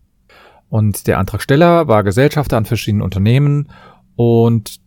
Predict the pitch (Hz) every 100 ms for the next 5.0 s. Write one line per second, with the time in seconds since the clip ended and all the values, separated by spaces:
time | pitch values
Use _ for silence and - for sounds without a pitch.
0 | _ - 139 147 123 113 110 107 - 127
1 | 120 127 - - 139 127 113 104 110 139
2 | 135 - - 104 107 107 101 95 98 101
3 | 107 110 110 101 92 101 131 110 120 113
4 | 110 98 - - 101 107 98 101 117